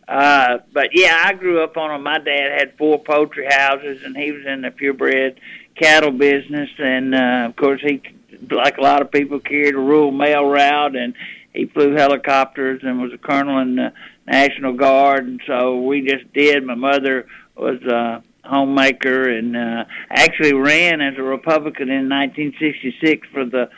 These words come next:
uh, Alabama House. Of course, uh, in sixty-six she didn't fare very well. I think she finished third. But anyway, we've got long Republican roots, and I actually got an ag degree from Auburn, um,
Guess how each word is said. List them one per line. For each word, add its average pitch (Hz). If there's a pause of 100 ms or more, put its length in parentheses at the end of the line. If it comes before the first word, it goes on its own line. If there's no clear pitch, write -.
(400)
uh, 120
Alabama 127
House. 135
Of -
course, 131 (100)
uh, 120
in 117
sixty-six -
she 131
didn't 127
fare 143
very 127
well. 127
I 123
think 127
she -
finished 131
third. 139
But 135 (320)
anyway, 170
we've 127
got 143
long 143 (440)
Republican 139
roots, 139
and 147
I 147
actually 135
got 131
an 127
ag 131
degree 127
from 131
Auburn, 135 (500)
um, 120